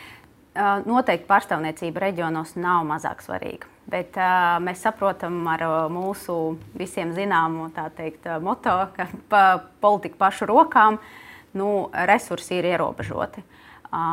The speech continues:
un plaša reģionāla kampaņa prasa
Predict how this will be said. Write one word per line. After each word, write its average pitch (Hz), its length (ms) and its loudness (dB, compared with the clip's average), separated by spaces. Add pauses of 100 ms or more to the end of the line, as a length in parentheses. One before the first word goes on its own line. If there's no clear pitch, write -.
(140)
un 190 260 -4
plaša 190 560 4
reģionāla 170 560 2
kampaņa 196 720 2 (460)
prasa 175 680 0